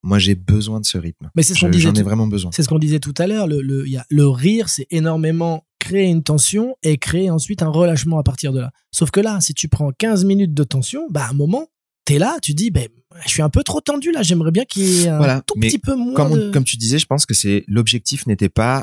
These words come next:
Speaker 1: la
Speaker 2: Exactement.
Speaker 1: rigolade, quoi, à
Speaker 2: Ouais.
Speaker 1: ce moment-là, et c'est tant mieux, parce que ça, ça a fait un effet fou. Euh, ce spectacle-là a eu énormément de,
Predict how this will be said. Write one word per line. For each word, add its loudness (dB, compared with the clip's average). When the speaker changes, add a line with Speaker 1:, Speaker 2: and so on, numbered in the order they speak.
Speaker 1:
la 0
Speaker 2:
Exactement. 4
Speaker 1:
rigolade, 2
quoi, 0
à 2
Speaker 2:
Ouais. 2
Speaker 1:
ce -2
moment-là, 2
et 0
c'est 0
tant -2
mieux, 2
parce -4
que 0
ça, 0
ça 0
a -2
fait -2
un 0
effet -2
fou. -2
Euh, -2
ce -2
spectacle-là -2
a 0
eu 2
énormément 0
de, -2